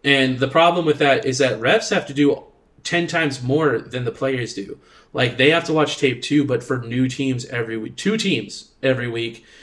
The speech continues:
they have to have, like, like, briefing meetings, like, with the head of officiating every week. They have to talk about, like,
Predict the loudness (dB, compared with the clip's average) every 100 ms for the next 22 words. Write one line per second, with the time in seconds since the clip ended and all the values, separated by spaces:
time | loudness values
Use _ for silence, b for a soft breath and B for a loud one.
0 | B B -2 4 6 6 4 2 2 0
1 | 0 0 -2 -6 -4 0 0 2 0 -2
2 | -2 -4 -2 0 0 -2 -4 -10 -10 -6
3 | -4 -4 -4 -4 -4 -4 0 2 4 2
4 | -2 -4 -6 -6 -6 -8 -6 -4 0 0
5 | 0 -2 -4 -10 b b b 0 2 2
6 | 0 -2 0 0 0 0 0 -4